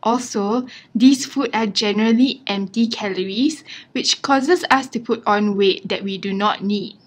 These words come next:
Why is sustainable living important, especially during this pandemic? There's been a huge increase in waste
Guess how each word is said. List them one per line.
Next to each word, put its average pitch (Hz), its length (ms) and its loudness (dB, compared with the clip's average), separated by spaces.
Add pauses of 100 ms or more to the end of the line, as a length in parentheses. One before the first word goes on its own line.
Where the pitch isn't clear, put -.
(800)
Why 196 280 0
is 233 300 -2
sustainable 226 640 -2
living 226 400 0
important, 208 580 -6
especially 214 760 -6
during 202 300 -4
this 208 160 -6
pandemic? 196 720 -8 (680)
There's 269 240 2
been 247 220 4
a 240 80 2
huge 247 640 0
increase 226 500 4
in 190 240 -2
waste 185 540 0